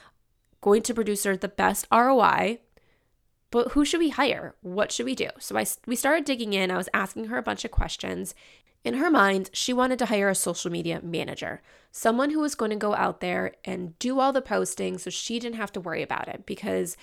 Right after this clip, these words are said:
this was actually an area that she didn't do much in her business beforehand. So she wanted to hire someone to do all the work so she wouldn't have to think about it. I said, "Okay, that's great. But let me ask you a few questions. Where does your audience hang out on social media?" She didn't know.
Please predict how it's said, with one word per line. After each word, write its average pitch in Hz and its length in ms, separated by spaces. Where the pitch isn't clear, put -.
this 226 140
was 247 140
actually 269 360
an 262 120
area 180 300
that 202 160
she 233 120
didn't 269 280
do 262 180
much - 320
in 180 100
her 180 100
business 175 380
beforehand. - 640
So 240 140
she 262 160
wanted 294 260
to 233 160
hire 277 380
someone 202 440
to 185 120
do 254 180
all 262 120
the 254 60
work 196 300
so - 120
she 196 280
wouldn't 185 220
have - 120
to 175 80
think 170 220
about - 200
it. - 120
I 190 40
said, - 160
"Okay, - 220
that's - 220
great. - 240
But 240 80
let 277 120
me 330 120
ask 220 320
you 220 80
a 202 60
few 202 160
questions. - 640
Where 247 260
does 302 160
your 302 120
audience 214 360
hang 196 180
out 190 160
on 202 60
social - 320
media?" - 280
She - 160
didn't 277 160
know. 185 240